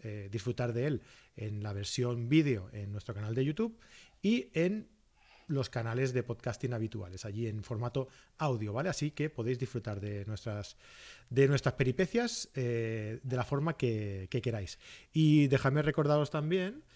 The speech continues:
que tenemos aquí nuestra oferta, que podéis probar nuestros cursos, nuestro reto mensual,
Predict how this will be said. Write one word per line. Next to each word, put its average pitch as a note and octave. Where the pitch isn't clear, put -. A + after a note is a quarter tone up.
que B2+
tenemos A#2+
aquí B2+
nuestra B2
oferta, A#2
que G2+
podéis G#2
probar B2
nuestros G#2+
cursos, C3
nuestro A#2
reto A#2
mensual, B2+